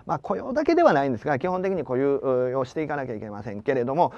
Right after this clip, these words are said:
二週間以内に新しい人を雇う、しかも宅建士の資格を持ったっていうのをできるでしょうかっていう話です。ちょっと想像力巡らせていただければ。それから、えーと、いろんなね、えー、まあ、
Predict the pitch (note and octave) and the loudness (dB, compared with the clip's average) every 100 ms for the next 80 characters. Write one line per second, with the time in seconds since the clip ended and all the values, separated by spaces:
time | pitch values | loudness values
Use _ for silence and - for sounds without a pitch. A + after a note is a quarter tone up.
0 | - B2+ C3 B3 B3 C4+ B3+ B3 C4 B2+ | -4 -2 2 2 2 0 -2 0 0 0
1 | A2+ D#3+ D#3 G3+ G3 F3 - A#2 F#2+ - | -2 -2 -2 2 2 2 -2 -6 -4 -8
2 | - F2 E3 G#2+ C3 - C#3+ C#3 C3 - | -10 0 2 6 4 6 2 2 0 -2
3 | - - - B3+ A#3 - G#2 - F#3 F3 | -12 -12 0 2 2 2 -2 -2 -4 -2
4 | A#2+ F2+ - D#3 G3+ A3+ A2 G2 - C3 | -4 -6 -2 -2 2 2 2 0 2 0
5 | - G2+ G#2+ A2 G#2 A2 D3+ - - - | 0 0 2 2 2 6 6 6 -6 -18
6 | - _ _ - - - C3+ B3 - - | -20 _ _ -10 -8 -4 -4 -4 -6 -8
7 | - - A3+ - C3 F#2 G#2 - E2+ - | -12 -12 -8 -2 -2 -2 -6 -6 -12 -16
8 | - - - - - - - _ _ - | -16 -16 -18 -20 -20 -20 -20 _ _ 0
9 | D#4 - C#4+ D4 C#4 D3+ G#2+ A2+ A2+ G#2+ | 0 4 4 8 8 6 4 2 2 0
10 | - F#2+ F2+ E2 D#2+ D2 - A3+ A3+ A3+ | -4 -8 -8 -10 -12 -10 2 2 8 10
11 | G#3 F#3+ E3 D3 C#3+ D#3+ A#3+ B3 C#3+ A2+ | 10 10 6 6 4 2 4 4 2 2
12 | B2+ A#2+ A#2+ A#2+ F3 A#2 | 2 2 2 4 4 4